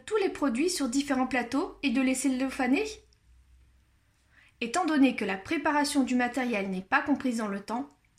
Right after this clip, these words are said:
il est conseillé de ne pas faire de préparation à l'avance. Ça risque d'être difficile à transporter.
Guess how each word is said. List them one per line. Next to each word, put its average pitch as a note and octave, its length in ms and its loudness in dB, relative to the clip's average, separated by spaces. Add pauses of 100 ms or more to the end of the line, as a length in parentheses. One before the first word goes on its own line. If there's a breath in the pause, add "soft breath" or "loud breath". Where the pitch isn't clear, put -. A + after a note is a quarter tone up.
(160)
il A#3+ 160 0
est A3 80 0
conseillé C4+ 640 0
de B3 140 0
ne A#3+ 120 0
pas C4+ 220 2
faire C#4+ 220 0
de B3 100 0
préparation A#3 720 0
à A#3 60 2
l'avance. G#3+ 540 -4 (360 loud breath)
Ça - 180 2
risque C#4+ 280 2
d'être G#3+ 340 -2
difficile C4+ 640 2
à G3 60 2
transporter. - 640 -8